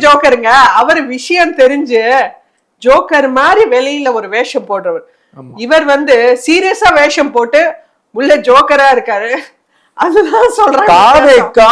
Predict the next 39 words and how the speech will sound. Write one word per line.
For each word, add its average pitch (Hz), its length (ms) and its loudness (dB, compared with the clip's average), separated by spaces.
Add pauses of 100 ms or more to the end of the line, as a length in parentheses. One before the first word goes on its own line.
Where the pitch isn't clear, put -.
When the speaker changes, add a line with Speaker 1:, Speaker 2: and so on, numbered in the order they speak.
(160)
Speaker 2:
மாநில 233 480 0
மாநாடு 190 400 0
நடந்து 180 320 -2
முடிஞ்ச 175 400 -8
உடனே, 156 400 -6 (180)
இல்ல 160 120 -14
முடியறதுக்கு 160 560 -8
முன்னாடி, 139 440 -18 (480)
என் 160 180 -8
டி 196 160 -10
ஏ 202 60 2
கூட்டணியில 156 440 -12
இருந்து 180 180 -10
ரெண்டு 151 140 -10
பேரும் 185 180 -6
வெளியே 185 300 -4
போயிட்டாங்கன்ற 156 500 -8
மாதிரி 160 180 -18
எவ்வளவு 180 200 -12
சீரியஸான 180 340 -12
விஷயம். 156 400 -18 (400)
அந்த 175 180 -6
பக்கம் 220 260 0
துண்டு 233 140 0
போட்டாங்க 226 520 0
மேம். 240 180 -2 (560)
நீங்க 233 180 0
ஜோக்கர்ன்றீங்க, 262 840 2
துண்டு 302 320 -2
போட்டாங்க, 277 520 2
முடிஞ்சிருச்சு. 208 600 -4
Speaker 1:
சார், 285 520 2
இன்னைக்கு 262 420 -4
Speaker 2:
ஆ, 214 80 2
என் 196 220 2
டி 330 100 6
ஏ 339 120 4
கூட்டணி 285 260 2
தாவேக்கா 277 420 4